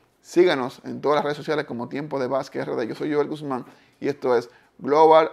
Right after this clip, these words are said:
ochenta. Nos vamos a una pausa comercial y en breve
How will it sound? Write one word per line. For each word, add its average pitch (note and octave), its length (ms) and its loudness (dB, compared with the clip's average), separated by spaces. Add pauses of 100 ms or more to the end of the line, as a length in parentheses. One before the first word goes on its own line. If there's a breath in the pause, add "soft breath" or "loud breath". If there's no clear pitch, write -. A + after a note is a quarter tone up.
ochenta. B2 920 -2 (340 soft breath)
Nos B2+ 160 -8
vamos E3 360 2
a D3+ 140 4
una F3+ 240 0
pausa F3 280 2
comercial E3 460 -2
y C#3+ 60 2
en C3+ 160 0
breve C#3 420 10